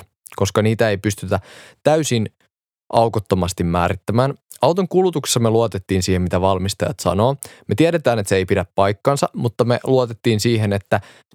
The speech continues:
niiden suhde on suurin piirtein oikein. Eli se, että jos yksi valmistaja sanoo, että meidän auto kuluttaa tämän verran, niin me uskotaan, että toinen valmistaja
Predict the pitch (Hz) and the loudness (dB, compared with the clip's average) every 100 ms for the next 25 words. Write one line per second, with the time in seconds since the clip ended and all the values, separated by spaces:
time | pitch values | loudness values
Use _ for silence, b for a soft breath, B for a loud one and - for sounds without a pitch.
0 | - 113 113 110 - - - - 160 98 | -4 0 0 0 -4 -10 -4 0 2 2
1 | 107 - 95 92 101 98 90 95 90 95 | -2 0 -2 -2 0 0 0 -2 -2 -2
2 | 92 98 95 - 90 90 98 101 113 104 | 2 0 0 -2 0 0 0 0 0 0
3 | - 95 B B B - 104 95 - _ | -2 -2 B B B -2 -2 -2 -10 _
4 | _ - 143 147 135 127 117 110 117 107 | _ -2 0 0 2 2 0 0 0 0
5 | 110 104 - 107 117 107 95 92 87 - | 0 -2 0 0 0 0 -2 -2 -6 -4
6 | 92 90 147 151 127 120 117 - 110 110 | -2 2 0 2 0 0 -2 -2 0 2
7 | 107 113 107 101 98 - 123 120 107 104 | 0 -2 0 0 -2 0 2 2 0 0
8 | 98 98 - 95 95 | -2 -4 -2 0 0